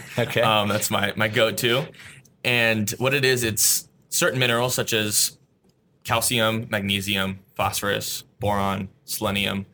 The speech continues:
Speaker 2: lithium, uh, minerals such as
Speaker 1: Iron?
Speaker 2: that.
Speaker 1: Iron?
Speaker 2: Some iron is, is in there as
Speaker 1: Yeah.
Speaker 2: well. Yeah.
Speaker 1: Okay.
Speaker 2: Um, so some of those you need, like, a little bit more of, calcium, magnesium. Of course, you're gonna s-, either sweat out if you're, if you're act-, active or whatever
Speaker 1: Right,
Speaker 2: it is.
Speaker 1: right.
Speaker 2: Then also ones you don't need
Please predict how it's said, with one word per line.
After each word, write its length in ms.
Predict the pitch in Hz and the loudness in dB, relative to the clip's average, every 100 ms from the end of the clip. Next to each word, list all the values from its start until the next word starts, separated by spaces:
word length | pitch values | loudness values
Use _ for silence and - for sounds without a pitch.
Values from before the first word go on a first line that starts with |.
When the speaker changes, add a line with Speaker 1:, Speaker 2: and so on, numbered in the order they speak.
| _ _ | _ _
Speaker 2:
lithium, 480 | 110 107 107 101 98 - - - _ - | -4 -2 -2 -2 -4 -10 -20 -20 _ -4
uh, 140 | 101 95 | -2 2
minerals 380 | 139 156 143 | 2 2 2
such 180 | - - | 0 2
as 80 | 95 | 2
Speaker 1:
Iron? 180 | 113 123 | 2 0
Speaker 2:
that. 220 | - - | 0 0
Speaker 1:
Iron? 320 | 98 110 165 - _ | 0 0 -4 -10 _
Speaker 2:
Some 180 | - 143 | -6 -2
iron 280 | 117 120 127 | 2 2 2
is, 200 | 120 - - | 0 -4 -2
is 180 | 117 | -2
in 80 | 113 | 0
there 140 | 107 104 | 0 0
as 100 | 101 | 0
Speaker 1:
Yeah. 60 | |
Speaker 2:
well. 240 | 110 104 - | 0 0 2
Yeah. 240 | 110 98 | 2 0
Speaker 1:
Okay. 80 | 101 - - - | -6 -12 -8 0
Speaker 2:
Um, 380 | 110 101 95 - _ _ | 2 2 -2 -6 _ _
so 120 | - 117 | -4 0
some 180 | 139 | 2
of 40 | 143 | 2
those 180 | 139 131 | 2 2
you 60 | |
need, 160 | 131 127 | 2 2
like, 280 | 117 113 - | 2 0 -2
a 40 | |
little 80 | 123 120 | -2 0
bit 60 | |
more 180 | 113 135 | 0 0
of, 100 | 170 | 0
calcium, 360 | - 110 - 117 | 0 0 0 -2
magnesium. 560 | 104 104 123 143 180 - _ _ - | 0 0 0 -2 -2 -8 _ _ -14
Of 100 | 101 | -6
course, 220 | - 117 98 | -2 -2 0
you're 100 | 107 | 0
gonna 120 | 101 | 0
s-, 260 | - - - | 0 -2 -6
either 460 | 87 107 104 101 98 _ | -4 0 0 -2 -6 _
sweat 300 | - - 123 | -8 0 2
out 120 | 113 110 | 4 2
if 80 | 110 | 0
you're, 300 | 107 98 - - | -2 -2 -8 -10
if 100 | 104 | -6
you're 220 | 101 - - | -4 -6 -12
act-, 200 | - - | -12 -4
active 320 | 104 104 107 | -4 -2 -4
or 80 | 104 | -2
whatever 260 | 101 101 107 | -2 0 0
Speaker 1:
Right, 100 | 113 | 0
Speaker 2:
it 80 | 170 | 0
is. 180 | 185 - | -2 -2
Speaker 1:
right. 200 | 98 104 | -4 -2
Speaker 2:
Then 140 | 113 113 | 0 0
also 280 | 113 120 | 0 0
ones 220 | 110 107 107 | 0 0 0
you 100 | 101 | -2
don't 180 | 101 | -2
need 220 | 107 101 | -2 -6